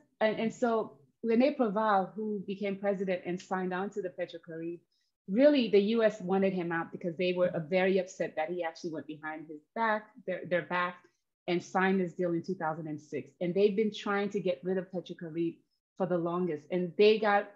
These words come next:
they got out of it once they installed, um, Jovenel Moise,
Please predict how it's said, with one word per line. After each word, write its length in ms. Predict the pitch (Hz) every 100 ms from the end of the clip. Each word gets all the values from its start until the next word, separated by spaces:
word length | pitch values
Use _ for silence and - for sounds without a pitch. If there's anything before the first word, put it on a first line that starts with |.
| _ _ -
they 120 | 196
got 220 | 196 190 -
out 180 | 190 233
of 140 | 185
it 260 | 160 147 _ _ -
once 260 | 196 208
they 180 | 214 196
installed, 480 | 175 175 - 175 175 -
um, 260 | 165 160 -
Jovenel 400 | 180 185 165 156
Moise, 500 | 160 226 214 185